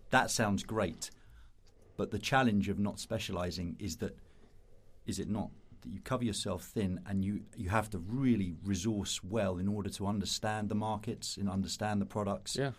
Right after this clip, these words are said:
Speaker 1: access the deal." So
Speaker 2: Yeah.
Speaker 1: how have you, how did you approach that problem?
Speaker 2: Well, first, it's made it very hard to raise money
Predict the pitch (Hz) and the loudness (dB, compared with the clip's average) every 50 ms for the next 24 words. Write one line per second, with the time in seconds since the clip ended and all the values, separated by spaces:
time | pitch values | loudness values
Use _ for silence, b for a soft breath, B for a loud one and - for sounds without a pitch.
0 | - - - - 107 107 110 - - 107 98 - - - - 104 104 98 98 - | -14 -16 -4 -4 -2 -2 -2 -2 -2 -2 -4 -4 -6 -6 -2 0 -2 -2 0 2
1 | - 110 113 123 123 123 - 120 123 123 120 - 120 123 123 120 117 101 117 117 | 4 6 8 10 10 8 8 8 6 6 6 6 6 6 8 6 6 4 4 4
2 | 113 101 B B B B B B - 131 123 120 104 - 113 - - - 104 90 | 4 2 B B B B B B 4 4 4 4 4 2 -2 -2 -2 -2 -2 -2
3 | 90 87 82 - - - - - 131 110 - 185 175 139 101 - 98 101 113 131 | -2 -4 -6 -8 -14 0 12 12 12 12 12 10 10 10 8 4 2 4 8 10
4 | 139 127 101 95 120 123 127 117 113 117 98 92 98 95 - - 87 82 76 - | 10 10 12 12 12 12 12 12 12 10 10 10 6 6 6 2 -2 -2 -2 -8